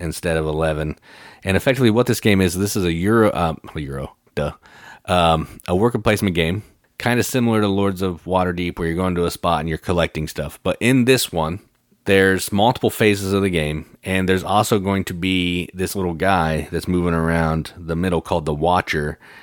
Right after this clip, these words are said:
and he's gonna arrest people that go to a certain space. Maybe. There are cards that can, you know, protect you from that, but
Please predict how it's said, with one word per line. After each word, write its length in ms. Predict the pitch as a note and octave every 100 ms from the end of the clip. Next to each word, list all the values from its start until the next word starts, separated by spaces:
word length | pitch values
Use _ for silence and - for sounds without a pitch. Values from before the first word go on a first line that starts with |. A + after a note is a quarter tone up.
| -
and 100 | -
he's 140 | G2+ G2+
gonna 220 | G#2+ G2+
arrest 460 | F2+ E2+ G2+ G2 -
people 260 | G2 G2 F2+
that 80 |
go 160 | E2 F2+
to 100 | E2
a 60 | D#2+
certain 320 | - F2+ D2+
space. 600 | - - D#2 - - - _
Maybe. 560 | F2+ G2 G2+ D#2+ C#2 -
There 140 | - F2
are 60 |
cards 380 | E2+ G#2+ G2 E2+
that 160 | F2+ D#2
can, 240 | F2+ D#2+
you 100 | D#2
know, 280 | D2+ C#2+ D#2 D2+
protect 360 | - - F#2 -
you 60 | D#2
from 180 | D#2
that, 280 | D2 C#2 -
but 260 | E2 E2